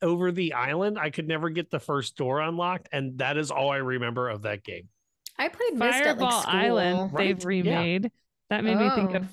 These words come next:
Speaker 3: Fireball Island. Did you ever play that one
Speaker 1: I
Speaker 3: as a
Speaker 1: have
Speaker 3: kid?
Speaker 1: not.
Speaker 3: Oh,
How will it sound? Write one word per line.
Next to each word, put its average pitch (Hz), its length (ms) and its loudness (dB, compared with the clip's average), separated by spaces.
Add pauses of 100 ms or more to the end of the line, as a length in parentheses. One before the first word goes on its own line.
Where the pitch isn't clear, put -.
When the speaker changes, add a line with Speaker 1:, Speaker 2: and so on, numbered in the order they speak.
Speaker 3:
Fireball 190 420 0
Island. 175 520 0
Did 170 160 -6
you 185 80 -2
ever 175 160 -4
play 175 240 -6
that 180 180 -6
one 196 140 -4
Speaker 1:
I - 80 -2
Speaker 3:
as - 20 0
a 143 60 -4
Speaker 1:
have - 60 -4
Speaker 3:
kid? 120 100 -6
Speaker 1:
not. 165 520 -4 (500)
Speaker 3:
Oh, 214 300 -2